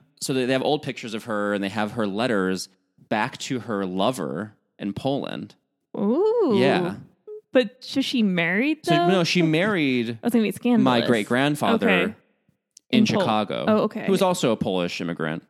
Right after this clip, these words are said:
Speaker 1: but she had a lover back in Poland.
Speaker 2: Did you guys know this?
Speaker 1: No, we had no idea until they contacted us.
Speaker 2: That is so,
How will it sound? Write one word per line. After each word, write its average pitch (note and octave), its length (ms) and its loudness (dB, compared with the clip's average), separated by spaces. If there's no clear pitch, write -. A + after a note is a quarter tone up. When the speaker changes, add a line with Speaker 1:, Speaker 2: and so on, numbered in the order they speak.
Speaker 1:
but A#2 440 -2
she - 240 -4
had B2 240 0
a A2 60 2
lover A2+ 480 0
back F#2+ 320 -2
in D#2+ 120 -8
Poland. G2+ 680 -6
Speaker 2:
Did A3+ 180 0
you A#3 80 0
guys G#3+ 240 0
know G3 240 0
this? C4 260 -2
Speaker 1:
No, G3 400 0
we A#2+ 120 2
had C#3+ 100 0
no D3+ 280 0
idea C3 360 -2
until G2+ 160 -2
they G#2 80 0
contacted B2 640 -4
us. F#2+ 280 -2
Speaker 2:
That D4+ 160 0
is D4+ 160 -2
so, A3+ 600 -8